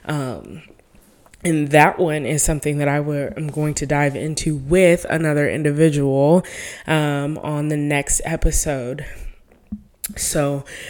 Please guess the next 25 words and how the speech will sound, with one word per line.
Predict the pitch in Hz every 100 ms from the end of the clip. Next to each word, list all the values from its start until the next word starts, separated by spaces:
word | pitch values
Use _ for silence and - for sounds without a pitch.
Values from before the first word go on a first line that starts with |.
| - - -
um, | 156 143 139 -
I | 143
apologize | 143 151 147 143 165 185
if | 202 -
you | 170
wanted | 151 160 165
something | 175 165 151 151 147 151 - - - _ -
a |
lot | 160 147 101 143
longer | 143 143 160 175 175 -
than | 175
this, | 180 190 196 -
but | - 143 -
think | 160 170
of | 180
this | 185 -
as | 170
more | 165 165
of, | 156
like, | 156 151
an | 131
intro | 143 147 170 160
episode | 165 170 165 165 165 156
to | - 165 147 143
a | - 139 135 95 98